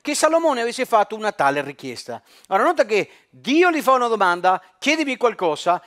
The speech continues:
che cosa vuoi che io ti conceda?" E lui dà una risposta. Se io ti dico, "Che cosa ha chiesto Salomone?", molti dicono, "Saggezza." No, non solo quello. Non solo saggezza o intelligenza.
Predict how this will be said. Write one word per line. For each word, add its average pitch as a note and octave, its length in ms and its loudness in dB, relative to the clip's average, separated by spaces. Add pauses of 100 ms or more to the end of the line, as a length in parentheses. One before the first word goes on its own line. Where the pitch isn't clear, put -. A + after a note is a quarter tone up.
che B3+ 160 -2
cosa A#3+ 280 0
vuoi F3 360 0 (200)
che F3+ 100 -4
io G3+ 180 -2
ti G3 120 -14
conceda?" F3+ 600 -2 (240)
E D#4+ 320 0
lui B3 380 -4
dà G#3+ 140 2
una G#3+ 160 -2
risposta. D3 480 -8
Se - 120 -8
io D#4 180 -2
ti B3+ 140 -8
dico, D3 460 -4 (160)
"Che F#4+ 160 0
cosa B3 180 0
ha G3+ 40 0
chiesto F#3+ 240 -4
Salomone?", D#3+ 640 -4 (200)
molti C4 300 0
dicono, B3+ 380 -2
"Saggezza." D3 840 -4
No, D#4+ 540 -2
non C#4+ 320 -6
solo D#3+ 260 -4
quello. G#2 460 -10 (180)
Non D4+ 260 -2
solo G3 220 -4
saggezza D3 480 -6
o - 20 -8
intelligenza. A#2 720 -12